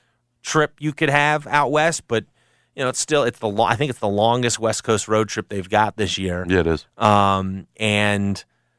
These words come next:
Speaker 1: you know, I think you, you're gonna, you know, that Golden State game is gonna be a big game,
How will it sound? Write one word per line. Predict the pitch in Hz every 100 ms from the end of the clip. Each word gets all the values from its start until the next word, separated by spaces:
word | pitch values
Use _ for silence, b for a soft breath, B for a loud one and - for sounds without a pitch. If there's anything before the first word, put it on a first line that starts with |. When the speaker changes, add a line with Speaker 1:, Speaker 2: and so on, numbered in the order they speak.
| _ _ _ _ -
Speaker 1:
you | 143
know, | 101 120 -
I | 101
think | 107 98
you, | 110 107
you're | 98 101
gonna, | 107 107
you | 104
know, | 107
that | 110 113
Golden | 107 117
State | - 117 -
game | 113 113 113 101
is | -
gonna | 110 107
be | 113
a | 104
big | 87 110 104
game, | 107 127 90